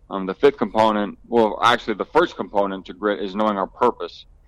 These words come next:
having a greater purpose for why we do what we do, because I believe if it's just about us, if, if we're doing something just for ourselves,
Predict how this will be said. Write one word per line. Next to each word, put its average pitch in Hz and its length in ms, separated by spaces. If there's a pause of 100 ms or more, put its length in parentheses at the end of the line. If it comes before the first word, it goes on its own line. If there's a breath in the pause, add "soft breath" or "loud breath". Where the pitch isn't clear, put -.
(120)
having 110 240
a 98 40
greater 110 300
purpose 110 460
for 107 140
why 104 160
we 98 60
do 104 160
what 98 60
we 90 100
do, 101 180
because 95 280
I 107 120
believe 104 380
if 104 160
it's - 120
just 113 180
about 104 260
us, 107 280
if, - 100
if 92 240
we're 104 60
doing 113 200
something 107 360
just - 180
for 110 80
ourselves, 104 600